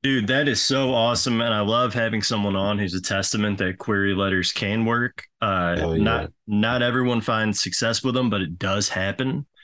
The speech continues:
Speaker 2: Yep.
Speaker 1: Um, I know me personally, before I was ready to get repped, I thought I was. Uh,
Speaker 2: We
Speaker 1: I
Speaker 2: all
Speaker 1: s-,
Speaker 2: did. <laughs>
Speaker 1: yeah, we all did. I got, like, this list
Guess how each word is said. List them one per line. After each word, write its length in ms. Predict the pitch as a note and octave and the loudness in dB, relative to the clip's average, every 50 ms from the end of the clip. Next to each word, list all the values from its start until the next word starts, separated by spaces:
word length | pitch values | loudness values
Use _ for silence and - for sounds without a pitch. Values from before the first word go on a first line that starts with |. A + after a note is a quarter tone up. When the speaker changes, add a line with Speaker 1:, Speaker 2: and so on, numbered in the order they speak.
| - - _ _ | -20 -20 _ _
Speaker 2:
Yep. 280 | - D#2+ F2 G#2 - | -2 0 0 2 2
Speaker 1:
Um, 320 | A2 G#2 F#2+ F#2 F2+ F2+ - | 2 0 2 0 0 0 0
I 120 | - A#2 B2 | 0 0 2
know 120 | B2+ A#2+ | 2 2
me 180 | A2 G#2+ A2+ A2 | 2 2 0 0
personally, 680 | - A#2 A2 A2+ G#2+ - - A#2 G#2 G2+ G2 G2+ G2 | 0 0 0 0 0 0 0 0 2 2 2 2 0
before 500 | F#2+ F2 A2+ G#2+ - - A#2 A2 A#2 A2+ | 0 -2 -2 -4 -2 -2 0 0 2 2
I 60 | G#2+ G2+ | 2 2
was 240 | F#2 G2+ G2 F2 | 0 0 -2 -2
ready 300 | G2 G2+ G2 G2+ G2 G2 | 0 0 0 0 0 0
to 100 | F#2 F#2+ | -2 0
get 180 | F2 F#2+ F#2+ F2 | -2 -2 -2 0
repped, 360 | F#2+ F#2+ F#2+ F#2+ F#2 - - | 0 0 0 0 -2 -2 -4
I 80 | F2 E2+ | -4 -2
thought 260 | - G2+ G2 G2+ F#2+ | 0 0 0 2 0
I 80 | F2+ F2 | 0 0
was. 460 | E2 E2 E2+ E2 E2 E2+ - - - - - - - - - - - - | 0 0 -2 -2 -2 -2 -2 -4 -4 -6 -14 -18 -16 -12 -12 -12 -6 -2
Uh, 260 | G#2 F#2+ F#2+ D#2+ E2 | 0 2 4 4 4
Speaker 2:
We 60 | F2+ | 6
Speaker 1:
I 20 | G2 | 6
Speaker 2:
all 60 | G2 | 6
Speaker 1:
s-, 120 | G2+ F#2 | 4 4
Speaker 2:
did. 320 | F2 F2+ F2 E2 D#2+ D#2 - - | 4 4 4 4 2 0 0 -2
<laughs> 200 | A#2 - - D#4+ | -2 0 2 4
Speaker 1:
yeah, 340 | C4+ A3+ A#2 C3+ - D4 - | 4 4 4 4 4 6 6
we 80 | A2+ A2+ | 4 4
all 180 | B2 B2+ B2 | 4 2 2
did. 240 | G#2 A#2 A2 G#2+ G#2 | 2 2 0 0 0
I 200 | G#2+ - B2 B2+ | 0 0 0 0
got, 180 | C3 D#3 C#3+ D3 | 0 0 0 0
like, 120 | C#3 G#2+ - | 0 0 0
this 160 | C3+ G#2 F#2 | -2 -2 -2
list 420 | F2+ F2+ G#2 A2+ A2+ - - - | -2 0 0 0 0 -2 -2 -2